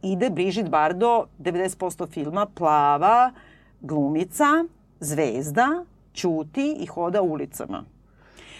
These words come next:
Samo što je tamo, znači, juri masa,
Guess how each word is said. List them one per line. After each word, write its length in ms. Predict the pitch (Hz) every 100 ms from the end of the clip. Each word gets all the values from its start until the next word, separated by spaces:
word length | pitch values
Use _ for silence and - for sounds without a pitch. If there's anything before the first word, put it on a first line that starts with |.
| -
Samo 440 | - - 240 320 381
što 160 | -
je 100 | 202
tamo, 560 | 170 175 151 160 247 392 - _ _
znači, 300 | 180 147 208
juri 400 | 185 233 226 170
masa, 600 | 143 139 131 - 269 349